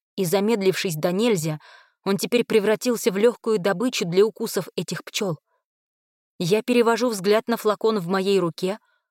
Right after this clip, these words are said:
по внутренней стенке которого теперь стекает огромная капля меда, и втыкаю пробку обратно, после чего превращаюсь в горгулью. В моем каменном обличье я совершенно неуязвима для укусов пчел,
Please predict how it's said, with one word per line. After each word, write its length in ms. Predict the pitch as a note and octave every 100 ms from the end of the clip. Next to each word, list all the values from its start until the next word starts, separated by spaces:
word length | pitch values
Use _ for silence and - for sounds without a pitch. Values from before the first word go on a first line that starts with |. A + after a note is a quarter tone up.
| _
по 100 | G3+
внутренней 480 | F#3 A3 B3+ A#3 G#3+
стенке 440 | - - A3+ F#3+
которого 520 | F#3 E3+ - B3 A3+ A3
теперь 300 | - A3 A3+
стекает 540 | - G3 G#3 G#3 G3+ - _ _
огромная 600 | F#3 F3 G#3 A#3 G3 F#3+
капля 340 | - A3 G#3+ G#3
меда, 400 | G#3+ A3 D#3 D3+ _ _ _ _ _ -
и 80 | G#3
втыкаю 420 | - A#3 B3+ B3+
пробку 360 | - B3 - A3+
обратно, 520 | A3 A#3+ A#3+ G#3 D#3+ _ _ _
после 260 | G#3+ G#3 G3
чего 260 | - G3+
превращаюсь 600 | B3+ G#3+ F#3 F3 A3+ A3
в 100 | E3+
горгулью. 680 | D#3+ G#3 G3 A3 E3+ D3+ D3+ _ _ _ _ _ _ _ -
В 140 | E3+
моем 360 | F3+ F#3+ B3 C4+
каменном 540 | C4 C#4 C4 A#3+ A#3
обличье 580 | A3+ G#3+ D4+ - F3 D3+ - - -
я 220 | - F#3+ C4
совершенно 540 | C#4 C4+ B3 D4 C4+
неуязвима 720 | C4+ C4+ C#4 C#4 B3 B3+ F#3+
для 180 | D#3+ F3
укусов 460 | G#3 - A#3 F3+ -
пчел, 340 | - A3 D#3+